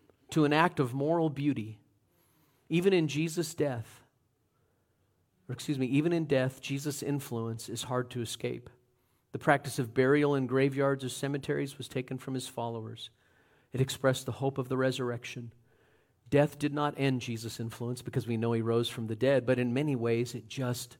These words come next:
started it. So that's the foundation for the person we're gonna look at, because we're gonna see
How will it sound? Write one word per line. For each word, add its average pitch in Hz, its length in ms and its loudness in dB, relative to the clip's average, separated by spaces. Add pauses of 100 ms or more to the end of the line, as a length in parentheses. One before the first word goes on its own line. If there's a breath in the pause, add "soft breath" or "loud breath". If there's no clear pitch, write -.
(100)
started 117 640 -6
it. - 300 -18 (960 soft breath)
So 175 220 6
that's 226 320 6
the 233 100 4
foundation 170 800 4
for 147 160 -2
the 139 80 2
person 170 400 0
we're 147 120 0
gonna 147 160 0
look 175 200 2
at, 147 160 2
because 143 240 -4
we're 160 140 -2
gonna 170 180 0
see 165 540 -2